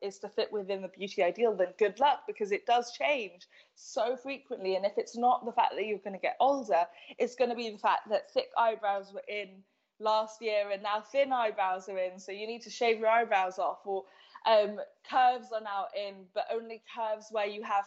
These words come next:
fat in your bum and fat in your boobs, but nowhere else in your body. And then, like, next year it'll be, like, being thin is in and size zero is in again. It changes.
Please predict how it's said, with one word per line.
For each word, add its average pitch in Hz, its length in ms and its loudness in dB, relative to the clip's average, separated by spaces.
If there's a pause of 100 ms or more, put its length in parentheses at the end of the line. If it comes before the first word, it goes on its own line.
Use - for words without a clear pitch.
fat 240 180 0
in 226 100 -8
your 214 100 -10
bum 196 420 2
and 190 120 -10
fat 226 300 0
in 220 60 -10
your 202 300 -2 (180)
boobs, 214 320 -6
but 202 220 -4
nowhere 208 400 4
else 202 240 0
in 196 80 -14
your 185 100 -12
body. 170 380 -6 (360)
And 240 140 0
then, 226 320 0
like, 214 340 -2
next 233 360 -2
year 202 120 2
it'll 180 120 -4
be, 196 140 -6
like, 180 360 0
being 202 220 -2
thin 294 280 2
is 233 180 -2
in 190 200 -2
and 185 120 -10
size 214 300 0
zero 240 320 2
is 190 160 -6
in 180 140 -8
again. 175 260 -6 (440)
It 262 160 -2
changes. 254 640 -4